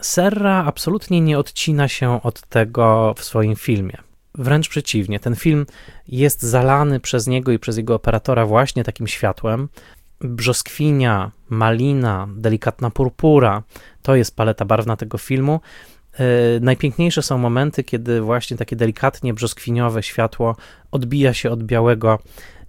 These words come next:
em, od białego garnituru derolera i powstaje coś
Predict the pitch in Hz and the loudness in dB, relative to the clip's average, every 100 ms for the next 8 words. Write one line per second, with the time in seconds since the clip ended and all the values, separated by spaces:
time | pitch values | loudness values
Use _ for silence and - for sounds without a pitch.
0 | - 120 110 110 107 110 - 113 113 113 | -8 -2 0 0 -2 -2 -4 -2 0 2
1 | 110 110 110 107 101 117 117 117 139 123 | 2 0 -2 0 0 0 0 0 2 2
2 | 104 101 - 117 120 120 117 135 151 127 | 2 -2 -6 -2 0 4 4 6 4 2
3 | - - - 120 117 117 - | -2 -8 -2 -2 0 -4 -6